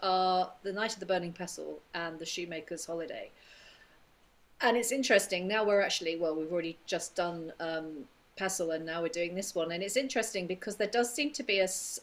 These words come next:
a, a slight parallel in terms of, even though that's a later play, in that the romantic plot, like Helen said, it's really not that kind of impressive, and I don't think it's meant to be.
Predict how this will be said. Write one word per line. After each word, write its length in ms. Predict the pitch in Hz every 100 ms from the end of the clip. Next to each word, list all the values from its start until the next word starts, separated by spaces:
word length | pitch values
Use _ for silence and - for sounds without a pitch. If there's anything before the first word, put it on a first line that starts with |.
| -
a, 240 | 190 190 -
a 100 | 180
slight 1200 | - - - - 185 196 202 196 190 - - - - - - - _ _
parallel 720 | - 254 247 196 156 151 156
in 260 | 175 196 185
terms 400 | - 190 180 175
of, 120 | 175
even 240 | 175 175 165
though 120 | 165
that's 220 | 165 -
a 20 |
later 260 | 170 165 -
play, 420 | - 180 156 143 - - - _
in 140 | 190 190
that 200 | 190 -
the 160 | 196
romantic 600 | 196 202 214 240 240 - -
plot, 540 | 208 165 - - - - _ _ _ _ _ _ _ _ _ _ _ _
like 260 | 226 208 190
Helen 280 | 208 196 185
said, 240 | 196 180
it's 180 | 170 165
really 360 | 208 202 180 170
not 260 | 180 - - - _ _
that 260 | 185 143 - - - _ _ _
kind 300 | - 196 170
of 160 | 160 - - -
impressive, 580 | 185 170 - 226 - 185
and 80 | 175
I 80 | 175
don't 240 | 220 185
think 160 | 202 190
it's 160 | -
meant 300 | 165 220 233
to 100 | -
be. 360 | - 131 143